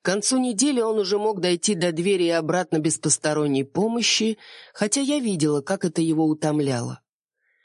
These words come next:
Во время этих вынужденных прогулок по избе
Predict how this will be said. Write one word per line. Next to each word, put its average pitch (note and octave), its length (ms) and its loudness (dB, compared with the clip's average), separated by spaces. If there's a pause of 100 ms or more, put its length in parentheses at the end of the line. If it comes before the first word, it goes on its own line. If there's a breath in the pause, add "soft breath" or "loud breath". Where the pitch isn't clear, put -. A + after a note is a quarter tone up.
(280)
Во D#3 160 -2
время F#3+ 320 0
этих E3+ 260 -2
вынужденных E3+ 600 0
прогулок E3 560 -2
по D#3+ 160 2
избе D#3 420 -2